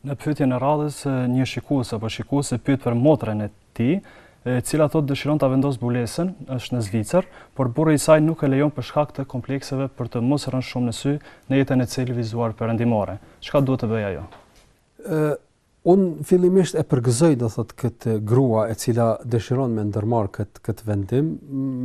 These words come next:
Speaker 2: mirë po paraprakisht ndoshta është arsye që, arsyeshme që të përgatitet tereni, infrastruktura për të bërë këtë, këtë veprim. Prandaj mendoj që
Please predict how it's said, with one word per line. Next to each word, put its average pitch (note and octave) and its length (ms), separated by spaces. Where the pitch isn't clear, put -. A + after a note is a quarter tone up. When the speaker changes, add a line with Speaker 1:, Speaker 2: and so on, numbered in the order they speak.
Speaker 2:
mirë F3+ 240
po F#3 160
paraprakisht E3 640
ndoshta C#3+ 380
është D3+ 240
arsye D3+ 380
që, C#3+ 120
arsyeshme D3 500
që B2+ 220
të - 80
përgatitet B2+ 640
tereni, A#2 560
infrastruktura B2+ 800
për A2+ 220
të A2 180
bërë A2+ 200
këtë, G#2 480
këtë G2+ 240
veprim. G2+ 320
Prandaj D#3 320
mendoj D#3 320
që D#3 180